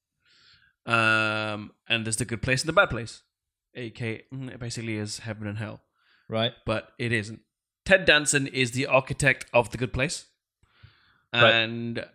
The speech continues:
Speaker 1: um,
Speaker 2: Ted Danson.
Speaker 1: Ted Danson.
Speaker 2: Is A Good Place a bar?
Speaker 1: No.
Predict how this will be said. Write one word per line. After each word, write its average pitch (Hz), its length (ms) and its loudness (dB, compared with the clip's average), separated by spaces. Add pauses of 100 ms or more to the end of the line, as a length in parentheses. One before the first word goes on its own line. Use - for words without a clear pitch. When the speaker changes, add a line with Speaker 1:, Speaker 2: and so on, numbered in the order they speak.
(100)
Speaker 1:
um, 113 680 -4 (880)
Speaker 2:
Ted 139 260 2
Danson. 131 540 0
Speaker 1:
Ted 117 100 -14
Danson. 110 280 -12 (1300)
Speaker 2:
Is 127 100 2
A 135 40 6
Good 160 140 4
Place 170 220 4
a 131 40 2
bar? 120 400 6 (2000)
Speaker 1:
No. 113 420 -4